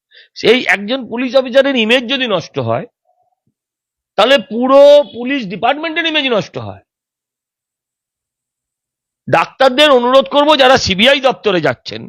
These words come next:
তারা এবার সিআইডির দিকে যাতায়াত করুন, সিআইডি অফিসে যান, যে সঞ্জয় যখন নাম বলেছে, তখন এই সঞ্জয়ের সঙ্গে, এই সঞ্জয়ের সঙ্গে যোগাযোগ থাকার কারণে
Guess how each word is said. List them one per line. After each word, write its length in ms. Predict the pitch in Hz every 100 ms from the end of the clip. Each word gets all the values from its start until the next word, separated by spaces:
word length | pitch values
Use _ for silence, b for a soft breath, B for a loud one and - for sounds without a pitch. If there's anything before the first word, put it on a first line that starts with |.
| - _ _ _ _ _ _
তারা 240 | 190 247 311
এবার 360 | 247 220 277 311 -
সিআইডির 580 | - 220 285 311 302 226
দিকে 160 | 208 202
যাতায়াত 360 | 170 160 147
করুন, 260 | - 139 208
সিআইডি 320 | 190 175 180 175
অফিসে 280 | 143 139
যান, 220 | 143 190 269 302 _ _ _
যে 120 | 151 214
সঞ্জয় 520 | - 185 214 262 302
যখন 240 | 285 277 269
নাম 200 | 233 233
বলেছে, 380 | 226 240 220 277 320 - b _
তখন 240 | 175 190 269
এই 120 | 233
সঞ্জয়ের 580 | - 190 180 196 208 202 156
সঙ্গে, 300 | 190 226 294 311 _ _ b b b -
এই 140 | 190 196 -
সঞ্জয়ের 420 | 190 214 214 196
সঙ্গে 180 | 226 214
যোগাযোগ 340 | 190 190 196 190
থাকার 280 | 165 202
কারণে 300 | 202 208 262